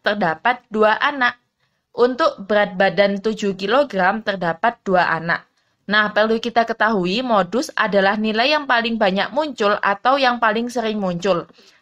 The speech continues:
Nah, jika dilihat dari jumlahnya, berat badan lima kilogram, enam kilogram, dan tujuh kilogram jumlahnya masing-masing sama-sama dua anak. Nah, karena jumlahnya sama,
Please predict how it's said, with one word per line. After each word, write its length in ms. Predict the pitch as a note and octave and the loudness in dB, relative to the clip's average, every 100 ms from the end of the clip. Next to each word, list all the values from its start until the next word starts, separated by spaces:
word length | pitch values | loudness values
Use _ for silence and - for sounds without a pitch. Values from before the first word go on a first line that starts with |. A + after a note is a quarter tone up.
| - | -4
Nah, 160 | G#3 G3+ | -2 -2
jika 320 | A3+ A3 B3 | -2 0 0
dilihat 400 | A3 G#3+ A3+ - | 2 2 2 2
dari 240 | G3+ G3 | 2 2
jumlahnya, 800 | F#3+ G3+ F#3+ A3+ G#3 F3+ F3+ C4 - _ _ - | 0 0 2 2 0 0 0 -2 -8 _ _ -4
berat 240 | G#3+ A3 A3 | 0 0 2
badan 320 | G3 G3 G#3 | 2 2 2
lima 320 | A3+ A3+ A3+ | 0 0 -2
kilogram, 720 | A3+ G#3+ F#3+ G3 F#3+ A3+ E4 _ _ - | 0 2 2 2 2 2 -2 _ _ -6
enam 320 | B3 D4+ D4 | 0 0 0
kilogram, 640 | A3 G3 F#3 F3+ F#3 G#3 | 0 2 2 2 0 0
dan 160 | G#3+ G#3 | 0 0
tujuh 320 | A3 A3+ C#4 | -2 -2 -4
kilogram 560 | C4+ G3+ F#3 F#3 G3+ A3+ | 2 2 2 2 0 0
jumlahnya 560 | A3 G3+ F#3+ G#3+ C#4+ | 0 2 2 2 0
masing-masing 640 | C4 A#3+ G#3+ F#3+ G3 C4 C#4 | 0 -2 -2 -2 -2 -4 -4
sama-sama 720 | A#3+ G3+ G#3 G3 F3+ A#3 B3+ | -2 0 0 0 0 0 -2
dua 320 | G3 F#3 E3+ | 0 0 2
anak. 400 | A3+ B3+ G3+ - _ _ _ - | 0 0 -4 -6 _ _ _ -2
Nah, 240 | G#3 G3+ | 0 0
karena 400 | G#3 G#3 A3 A3 | 0 0 2 0
jumlahnya 560 | A3+ A3 G3+ G3+ G#3 G#3 | 0 0 2 0 0 -2
sama, 560 | B3+ D4+ A#3+ F3+ G#3+ | 0 0 2 0 0